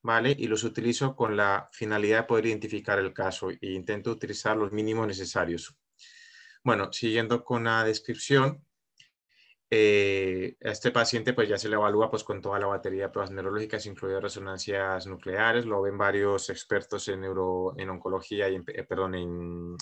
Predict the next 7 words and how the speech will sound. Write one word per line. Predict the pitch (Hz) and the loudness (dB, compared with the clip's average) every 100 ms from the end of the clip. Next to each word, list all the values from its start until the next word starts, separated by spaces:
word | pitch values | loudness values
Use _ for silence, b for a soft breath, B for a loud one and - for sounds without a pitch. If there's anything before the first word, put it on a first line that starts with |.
| - | -2
neurología | 101 101 98 101 - 120 92 - | 4 6 4 4 6 6 6 0
y | 92 | -4
en | 92 92 90 90 87 85 - | -4 -6 -10 -10 -10 -12 -14
onco-, | 87 - - | -14 -12 -10
y | 95 95 | -4 -4
en | 92 | 0
pediatría. | 95 90 117 139 151 - | 2 2 4 6 4 2